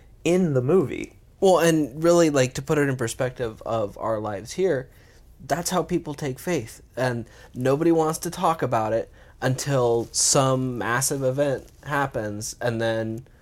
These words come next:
Speaker 2: everybody does. I mean, look at even with, like, when nine eleven happened. Immediately after, there were tons of people that were out on the streets praying with each other, and it didn't matter. They set aside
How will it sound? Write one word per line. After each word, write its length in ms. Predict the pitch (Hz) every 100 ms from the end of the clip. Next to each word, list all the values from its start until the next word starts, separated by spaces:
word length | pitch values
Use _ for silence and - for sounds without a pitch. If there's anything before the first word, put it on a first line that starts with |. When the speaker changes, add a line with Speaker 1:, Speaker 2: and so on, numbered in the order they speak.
| - - - -
Speaker 2:
everybody 540 | 135 143 135 107 98 92
does. 480 | 90 55 - - -
I 40 | 123
mean, 220 | 127 127
look 180 | 139 165
at 220 | 143 - - - - -
even 300 | 147 143 139
with, 260 | 131 -
like, 280 | 92 131 123
when 180 | 135 127
nine 180 | 127 131
eleven 320 | 131 127 120
happened. 460 | 113 98 - - - - - - - - - - - - - -
Immediately 540 | 139 151 151 127 135
after, 380 | 139 170 - 120
there 220 | 127 117
were 280 | 123 113 -
tons 320 | - 156 147 143
of 120 | 127
people 360 | 143 135 131
that 160 | 120 110
were 300 | 120 117 127 - - - -
out 280 | 131 135 131
on 80 | 131
the 100 | 123
streets 340 | - 127 127 -
praying 440 | - 127 135 139
with 140 | 131 135
each 180 | 131
other, 480 | 135 127 123 123 113
and 320 | 110 127 120 107
it 180 | 131 131
didn't 240 | 147 127
matter. 260 | 143 139 127
They 120 | 120
set 280 | - 151 131
aside 640 | - 147 135 131 123